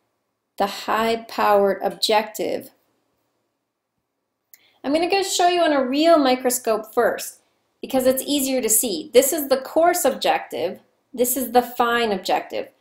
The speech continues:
The coarse objective moves the, or the coarse knob moves the objective up and down very quickly. The fine objective barely moves,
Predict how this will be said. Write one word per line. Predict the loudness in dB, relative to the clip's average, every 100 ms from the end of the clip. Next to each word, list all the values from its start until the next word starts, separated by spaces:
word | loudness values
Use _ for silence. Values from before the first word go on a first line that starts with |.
| _ _
The | -14
coarse | -2 2 4 4
objective | 2 2 0 2 -2 0
moves | 2 4 4 2 -2 -2
the, | 0 0 -6 -20 _ _ _ _ _ _ _ _
or | -10
the | -8
coarse | -2 0 2 2
knob | 2 2 4
moves | 4 6 4 2 -4 -8
the | -4 -2
objective | 2 2 2 2 2
up | 2 0 0
and | 2
down | 4 4 0 0
very | 2 4 2 0
quickly. | -4 -4 -4 -10 -12 -16 _ _ _ _
The | -6
fine | 0 2 4 2 2 2
objective | 0 0 0 -2 -4 -6 -6 -16 _ _ _ _ _
barely | -4 0 0 2 2
moves, | 4 4 4 4 0 -6 -10